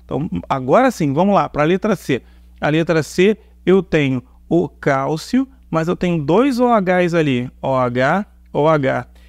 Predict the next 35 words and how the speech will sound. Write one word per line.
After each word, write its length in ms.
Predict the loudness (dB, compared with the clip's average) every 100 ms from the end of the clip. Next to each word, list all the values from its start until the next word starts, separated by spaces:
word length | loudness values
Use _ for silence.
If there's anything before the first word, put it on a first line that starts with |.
| -14 -4
Eu 80 |
já 140 | 0 2
vou 160 | 2
escrever 580 | 0 0 0 2 2 0 -2 _ -4
o 120 | 0
nome 300 | 0 0 0
dele 300 | 0 0 2
aqui. 360 | 0 0 -2 -4 -16 -20 -12 0
O 160 | 0
C 260 | 0 0 2
A 240 | 2 -2 -4
O 140 | -2
H 240 | 0 0 0
dois 400 | 0 0 0 -4 -4
é 180 | -4 -4
o 220 | -4 -4 -6 -14 -20 -14 -2
hidróxido, 1200 | 2 4 2 2 0 2 0 -2 -4 0 0 -2 -8 -20 -20 -10
hidróxido, 720 | -2 -2 2 2 2 0 -6 -2
o 140 | -4
cálcio 460 | 0 0 0 -4 -4
tá 100 | -2
na 100 | -2
família 380 | -2 -2 -2
dois 260 | 0 -2 0
A, 220 | -2 -2 -8 -20 -18 -8
e 80 | -4
quem 180 | 0 0
tá 100 | 0
na 120 | -2
família 340 | -2 -2 0
dois 240 | 0 0 2
A 160 | 0
tem 220 | 0 -2
inox 440 | 0 0 -2 -2 -6 -6 -20 -20
fixo, 680 | -10 0 0 0 -4 -4